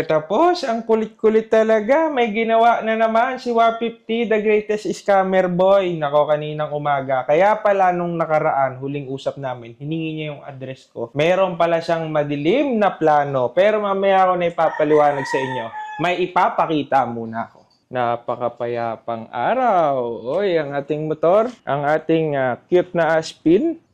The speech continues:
Bobby, ready ka na ba? Ha? Magpapakitang gilas ka, ha? Pakita mo kung sino ka. Bobby, sit. Kahit natalikod,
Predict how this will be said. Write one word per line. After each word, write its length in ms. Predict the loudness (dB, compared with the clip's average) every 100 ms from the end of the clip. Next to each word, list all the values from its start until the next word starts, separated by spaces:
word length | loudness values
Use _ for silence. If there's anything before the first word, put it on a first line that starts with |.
| _ _
Bobby, 320 | -2 0 -4 -8 _ _ _ _ _ -20 _ _ -4
ready 240 | -2 0
ka 80 | 0
na 80 | 2
ba? 320 | 0 0 -6 _ _ _ _ -6
Ha? 240 | -6 -6
Magpapakitang 640 | -6 -2 0 2 0 -2 -2
gilas 320 | 0 -2 0
ka, 160 | 0 2
ha? 160 | 0 -2 -8 -20 -20 -20 -20 -20 -20 -20 -4
Pakita 400 | 0 0 2 0 2
mo 160 | 2
kung 80 | 2
sino 320 | 2 2 2
ka. 240 | 0 -2 -8 _ _ _
Bobby, 400 | 0 2 2 0 _ _ _ _ _ _ _ _
sit. 400 | 2 2 0 -12 _ _ _ _ _ _ _ _ _ _ _ _ _ _ _ _ _ _ _ _ _ _ _ _ _ _ _ _ _ _ _ _ _ _
Kahit 240 | -2 -2 -2
natalikod, 720 | -4 -2 -2 0 0 0